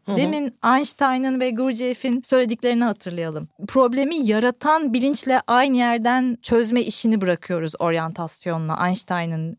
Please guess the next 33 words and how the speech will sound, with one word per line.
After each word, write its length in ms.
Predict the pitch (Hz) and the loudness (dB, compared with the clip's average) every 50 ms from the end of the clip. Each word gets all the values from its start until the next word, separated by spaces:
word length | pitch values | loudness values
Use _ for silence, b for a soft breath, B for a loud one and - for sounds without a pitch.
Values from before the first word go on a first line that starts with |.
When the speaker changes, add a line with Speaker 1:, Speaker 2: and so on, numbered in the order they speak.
| _ - | _ -2
Speaker 2:
dediğine 320 | 175 170 180 220 226 202 | -2 0 2 2 2 4
Speaker 1:
Hı 40 | 190 | 4
hı. 60 | 196 | 2
Speaker 2:
atıf 240 | 185 185 180 - - | 0 0 -4 -4 -6
yaptım. 380 | 156 156 - _ - 262 349 403 | -6 -6 -6 _ -6 -6 -6 -4
Speaker 1:
Hı 60 | - | -2
hı. 200 | 208 208 196 202 - B B B B B | 0 2 2 0 -2 B B B B B
Speaker 2:
Veya 340 | 214 220 240 247 233 220 214 | 2 4 4 4 2 2 0
bizi 200 | 226 226 269 247 | 0 0 2 2
zaten 400 | 226 262 302 330 - - 320 269 | 4 4 4 4 2 -2 -4 -2
uyutmuş 400 | 262 262 262 - - 285 - - | -2 -2 -4 -4 -6 -6 -2 0
olan 240 | 254 240 240 240 240 | 0 2 2 2 0
sistemi 580 | - - 240 233 - - - 269 240 254 262 | 0 -2 -4 -6 -4 -2 0 0 2 0 -2
kullanarak 680 | - - - 247 240 240 247 240 247 254 247 233 226 247 | -2 -4 -4 -2 0 2 2 4 4 4 2 2 0 2
uyanmaya 420 | 226 214 220 226 220 220 226 220 | 2 2 2 2 2 2 2 2
çalışmıyoruz. 640 | 214 - 226 202 214 - - - 185 165 165 170 - | 0 0 -2 -2 -2 -4 -4 -2 -2 -2 -2 -2 -4
Şimdi 320 | - - 196 185 185 180 | -4 -4 -2 -2 -2 -2
Gurdjieff'e 500 | 185 185 196 190 196 190 175 - - 175 | -2 -2 -2 0 0 -2 -2 -2 -4 -6
tekrardan 500 | - 180 170 - - 165 160 156 160 156 | -4 -4 -6 -4 -4 -4 -4 -4 -6 -8
atıf 320 | - - - - - - | -8 -10 -14 -16 -14 -10
yaptım. 320 | 180 165 160 _ - - 466 - b b b b | -10 -10 -10 _ -8 -10 -10 -10 b b b b
Speaker 1:
Hı 60 | - 185 | 2 4
hı. 0 | |
Speaker 2:
Başka 360 | 190 220 220 240 - 440 440 | 4 6 4 4 2 2 0
bir 60 | 440 | 0
şey 220 | - - 320 285 | 0 0 0 0
yapalım 580 | 240 208 190 - 190 175 170 165 156 151 147 165 | 0 -2 -2 -2 -4 -4 -2 -2 -4 -4 -4 -2
diyoruz 460 | 180 175 165 156 147 143 143 - - - | 0 0 0 0 -2 -2 -4 -4 -4 -4
sisteme. 580 | - - 208 202 - - 185 170 156 147 165 - | -4 -4 -4 -4 -4 -4 -4 -6 -4 -6 -4 0
Hadi 220 | - 330 302 311 254 | 0 0 2 0 0
gel 260 | 277 311 311 330 320 254 | 2 2 2 2 0 -2
diyoruz, 300 | 247 233 294 320 285 - | -2 -2 -2 -2 -4 -4
dikkati 500 | 302 311 _ - 277 233 - - 277 | -6 -4 _ -2 -4 -4 -2 -2 -2